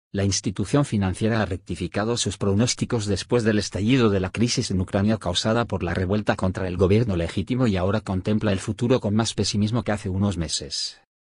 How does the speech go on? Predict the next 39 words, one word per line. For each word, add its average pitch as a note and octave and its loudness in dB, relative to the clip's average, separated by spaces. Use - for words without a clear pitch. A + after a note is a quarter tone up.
Pese C3+ 2
a A#2+ 0
que G#2 2
las G2 2
principales A2+ 0
economías G2 0
mundiales, D#2 -8
como F#2 0
Estados G2 0
Unidos F#2+ 0
y A2 0
China, D#2 -4
podrían G2+ 2
seguir G2+ 0
aspirando G2+ 2
a F2+ 0
un F2 0
crecimiento G2+ 0
de G2 0
un F#2+ 0
tres - 2
coma G2+ 0
seis A2 0
por - -4
ciento A2 0
este F#2+ 0
año G#2+ 4
y F2+ 2
de F#2 2
un A2 4
tres G#2+ -2
coma F#2+ 0
nueve G#2 4
por F2+ -2
ciento G2 2
en F#2+ 2
dos G#2 0
mil G#2 2
quince, D#2 -8